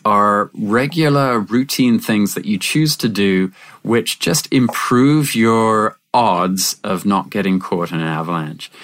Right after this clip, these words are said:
So we're talking about using safe areas to group up. We're talking about traveling one at a time through avalanche terrain.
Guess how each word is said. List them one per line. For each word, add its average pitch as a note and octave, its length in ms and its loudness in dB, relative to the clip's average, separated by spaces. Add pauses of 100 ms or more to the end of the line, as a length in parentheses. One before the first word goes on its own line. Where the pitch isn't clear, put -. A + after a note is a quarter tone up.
(120)
So - 160 -2
we're A#2 100 2
talking B2 380 -2
about F#2+ 420 0 (220)
using G#2+ 640 2
safe - 560 -2 (220)
areas G#2+ 560 2
to - 160 -6
group G2+ 400 -2
up. - 260 -2 (220)
We're G2 140 -4
talking G2+ 340 -4
about F#2 300 -2
traveling F2+ 520 -2
one F#2 280 2
at F#2+ 120 -6
a D#2+ 60 -12
time G2 580 0
through F#2+ 280 -4
avalanche F#2 420 -2
terrain. G#2 640 -2